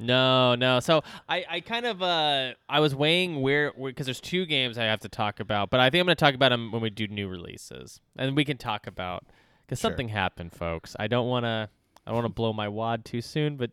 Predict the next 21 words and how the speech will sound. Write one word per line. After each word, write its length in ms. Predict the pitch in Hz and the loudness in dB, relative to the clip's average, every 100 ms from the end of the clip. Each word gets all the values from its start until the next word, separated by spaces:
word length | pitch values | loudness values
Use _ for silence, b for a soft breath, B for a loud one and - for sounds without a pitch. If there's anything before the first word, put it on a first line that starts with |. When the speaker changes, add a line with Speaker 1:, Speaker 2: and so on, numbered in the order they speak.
| _ | _
Speaker 1:
something 300 | 196 185 175 | -4 -4 -4
happened 360 | 131 107 - 98 | -2 -2 -2 -4
yesterday, 420 | 95 - 101 101 | -4 -4 -4 -4
and 80 | 92 | -4
it 40 | |
was 160 | 92 92 | -8 -10
quite 380 | - 147 147 - | -10 -8 -8 -10
spectacular. 800 | - 113 - - _ - - - | -12 -14 -12 -20 _ -20 -20 -18
Speaker 2:
Yes. 500 | - 92 101 - - - b b b b b | -12 -12 -12 -16 -18 -20 b b b b b
Speaker 1:
Um, 520 | 117 117 113 110 110 - _ - | -10 -8 -8 -10 -14 -20 _ -10
and 140 | 135 | -8
I'm 100 | 135 151 | -4 0
actually 260 | 180 175 | 0 0
glad, 220 | 143 135 | 0 2
I'm 180 | 131 127 | 2 -2
super 280 | 113 214 143 | -2 -2 0
glad 220 | 113 107 | -4 -6
you're 140 | 107 107 | -8 -12
on 80 | |
the 80 | 104 | -12
show 320 | - 120 117 | -10 -8 -8